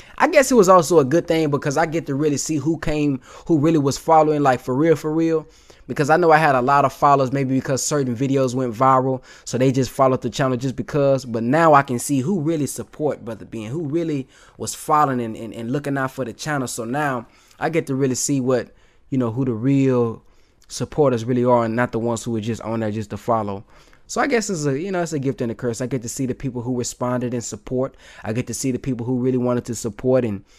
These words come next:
you know, say, if you, you know, you know how people say, "If you need anything, let me know."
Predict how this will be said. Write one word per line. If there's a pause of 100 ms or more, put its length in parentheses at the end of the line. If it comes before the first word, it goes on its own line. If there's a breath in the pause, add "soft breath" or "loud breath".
(240 soft breath)
you
know,
say,
if
you,
you
know,
you
know
how
people
say,
"If
you
need
anything,
let
me
know."